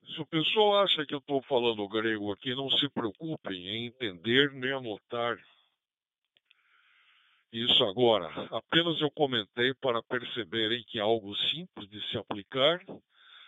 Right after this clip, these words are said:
e está bem detalhado no site internacional da Brandmeister, do endereço H T T P S, dois pontos,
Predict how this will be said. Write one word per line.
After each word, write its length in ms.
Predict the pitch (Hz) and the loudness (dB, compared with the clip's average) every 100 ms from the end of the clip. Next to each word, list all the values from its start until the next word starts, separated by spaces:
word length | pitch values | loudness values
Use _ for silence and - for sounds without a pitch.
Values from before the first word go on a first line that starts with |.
| - _ | -20 _
e 200 | - 90 | -6 -2
está 400 | 101 - 131 123 | 0 0 2 2
bem 260 | 113 127 190 | 4 2 2
detalhado 800 | 185 175 151 117 117 139 139 127 | -2 0 2 4 6 4 2 -2
no 120 | 107 - | -4 -4
site 320 | 135 120 117 | -2 -2 -4
internacional 1040 | 120 101 110 104 104 - 120 92 104 120 127 | -10 -8 -8 -4 -2 0 -2 -2 0 2 0
da 180 | 110 95 | -4 -4
Brandmeister, 920 | 104 104 90 85 95 113 117 - 156 - - - _ _ _ _ _ _ _ _ | -4 -6 -8 -4 -2 -2 -2 -8 -12 -14 -20 -20 _ _ _ _ _ _ _ _
do 160 | 117 | -8
endereço 760 | 113 113 113 110 101 - 123 107 | -4 0 2 2 2 0 0 -2
H 300 | 90 107 98 | -4 -4 -4
T 200 | - 101 90 | -4 -6 -6
T 160 | - 98 - | -6 -8 -6
P 100 | 107 | -4
S, 840 | 90 92 107 - - 170 185 - _ _ | 0 0 0 -2 -4 -6 -16 -20 _ _
dois 240 | 101 90 - - | -10 -8 -10 -8
pontos, 500 | 123 139 - 107 | -6 -6 -8 -18